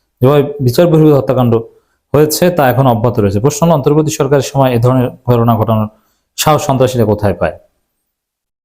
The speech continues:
এটা আপনারা কোথায় পান? আপনারা যে দুই গ্রুপে মারামারি করে এখন পর্যন্ত প্রায় ত্রিশ জনকে হত্যা করেছেন, এটা কি বিচার বহির্ভূত হত্যাকাণ্ড নয়?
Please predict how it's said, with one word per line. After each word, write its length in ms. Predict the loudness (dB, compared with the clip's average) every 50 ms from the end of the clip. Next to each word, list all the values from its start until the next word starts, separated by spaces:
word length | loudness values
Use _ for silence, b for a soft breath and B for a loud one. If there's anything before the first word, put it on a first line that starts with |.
| _ _ _ _
এটা 180 | -4 -4 -2 -4 -4
আপনারা 280 | -4 -2 0 0 0
কোথায় 240 | 0 -2 -2 -2 -2
পান? 240 | -2 -4 -6 -8 -12 -20 -20 _ _ _ -4
আপনারা 360 | -4 -4 -2 0 0 0 0
যে 140 | 0 0 0
দুই 200 | 2 2 2 2
গ্রুপে 600 | 2 2 2 2 2 0 0 0 -4 -6 -12 -20 -8 -2
মারামারি 400 | 0 0 2 2 2 2 0 2
করে 180 | 2 0 0 0
এখন 240 | 0 -2 -2 -2 -2
পর্যন্ত 240 | 0 -2 -2 0
প্রায় 180 | 0 0 0 2
ত্রিশ 220 | 0 0 2 2
জনকে 220 | 0 0 0 0 -2
হত্যা 240 | -4 -2 -4 -4 -2
করেছেন, 280 | -2 -4 -4 -6 -6
এটা 220 | -6 -4 -2 -2 0
কি 140 | 0 0
বিচার 260 | 0 0 0 0 0 2
বহির্ভূত 360 | 2 2 2 2 2 2 2
হত্যাকাণ্ড 480 | 0 0 -2 -2 -2 -2 -2 -2 -2
নয়? 100 | -4 -4